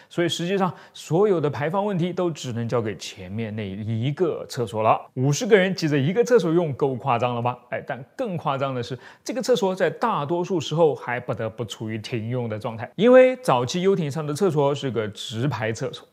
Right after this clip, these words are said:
哎，什么是直排啊？就是内外是个直接连通的，里面按下冲马桶的阀门后呢，外面就能直接接触到冲出来的废物了。要是你体验过绿皮火车的厕所的话，就能更加直观地理解我说的意思了。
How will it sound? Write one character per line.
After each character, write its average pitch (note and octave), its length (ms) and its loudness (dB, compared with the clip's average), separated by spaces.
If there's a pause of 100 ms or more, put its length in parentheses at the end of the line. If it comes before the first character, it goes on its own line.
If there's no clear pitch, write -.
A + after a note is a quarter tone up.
(180)
哎， - 80 -20
什 - 200 -10
么 C#3 40 -6
是 C#3+ 140 -6
直 C3+ 160 -8
排 A2 140 -4
啊？ G#2+ 120 -4 (240)
就 A3 120 -6
是 G#3+ 100 -4
内 B3 160 2
外 A#3+ 180 4
是 - 160 -4
个 D#3+ 160 2
直 C3+ 220 -4
接 F3 140 0
连 C3+ 320 -6
通 B3 200 -2
的， A3+ 140 -2 (360)
里 D#3+ 120 4
面 A#3+ 160 6
按 A3+ 100 0
下 G#3+ 160 0
冲 A#3 160 -4
马 A3+ 160 0
桶 G#3+ 140 -2
的 F#3 100 0
阀 F#3 160 -6
门 G#3+ 160 -2
后 A3+ 140 -2
呢， A3 160 -4
外 G#3+ 220 -2
面 D#3 180 -4
就 B2+ 120 -4
能 A#2 140 -4
直 A2+ 160 -10
接 A2+ 160 -6
接 A#2 160 -6
触 A#2 140 -8
到 G#2+ 160 -4
冲 D3+ 240 0
出 C#3+ 120 -2
来 B2 140 2
的 C3 120 6
废 D#3+ 260 2
物 B2 220 -4
了。 - 120 -14 (260)
要 G3+ 120 2
是 G#3+ 160 2
你 G3+ 160 0
体 D3+ 220 -6
验 C3+ 120 -2
过 C#3+ 160 -2
绿 A3 220 -2
皮 F3+ 180 -6
火 C3+ 160 -4
车 B2+ 140 -4
的 B2 100 -4
厕 D3+ 240 -4
所 C3+ 140 -8
的 A#2+ 80 -4
话， B2+ 160 -4 (180)
就 C3 120 -8
能 B2 100 -4
更 B2+ 140 -2
加 C#3 140 2
直 B2 300 -8
观 B2+ 220 0
地 A#2 120 -2
理 G#2+ 180 -4
解 A#2 120 -4
我 A2 160 -8
说 G#2+ 220 -10
的 G#2 80 -10
意 A2 140 -10
思 - 160 -14
了。 - 40 -16